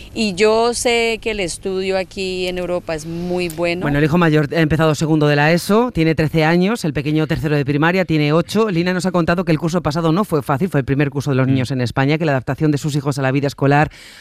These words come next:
Speaker 2: a la vida social de nuestro país, les está costando, sobre todo, fíjate, al mayor.
Speaker 1: Lo tenemos con terapia también porque no ha sido fácil.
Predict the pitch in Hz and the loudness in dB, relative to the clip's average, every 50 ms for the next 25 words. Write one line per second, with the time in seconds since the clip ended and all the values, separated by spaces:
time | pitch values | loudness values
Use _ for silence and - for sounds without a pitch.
0 | - - 143 147 156 160 175 190 185 160 - 160 135 165 175 170 165 160 165 160 | -10 -6 -2 -2 0 0 0 0 0 -2 -2 -4 -2 0 2 2 4 4 4 4
1 | 156 156 156 - - 165 143 - 147 147 156 160 160 - - - - - - - | 2 2 0 -2 -2 -4 -2 0 0 2 2 2 0 -2 -8 -18 -20 -20 -20 -8
2 | - 175 190 175 - 180 156 - 214 214 160 160 131 - - 165 160 160 175 202 | -2 0 0 2 2 0 0 0 0 -2 0 -4 -4 -2 0 2 2 2 0 -2
3 | 220 - - 214 196 185 156 180 175 165 147 165 143 151 - 175 170 143 123 123 | -2 -2 -2 -2 -2 0 0 0 0 0 -2 -2 -4 -2 -2 0 0 0 0 0
4 | 131 135 135 - - - - - - _ _ _ _ _ - 165 165 156 - 165 | -2 -4 -6 -8 -12 -18 -20 -20 -20 _ _ _ _ _ -16 -14 -14 -12 -12 -12
5 | 151 151 160 175 170 - - 175 170 139 165 139 139 139 147 160 - 185 175 170 | -12 -12 -12 -14 -16 -14 -12 -12 -10 -8 -6 -4 -2 -2 -4 -2 -2 -4 -4 -4
6 | 175 160 147 143 143 147 156 - 175 170 - - 165 151 151 151 151 151 147 151 | -6 -6 -6 -4 -4 -4 -6 -6 -8 -8 -6 -6 -8 -8 -6 -6 -6 -4 -4 -2
7 | 151 151 147 143 - 156 151 151 143 - - 165 175 170 - 214 226 | -2 -2 -2 -4 -4 -6 -6 -6 -6 -6 -6 -6 -4 -4 -6 -8 -8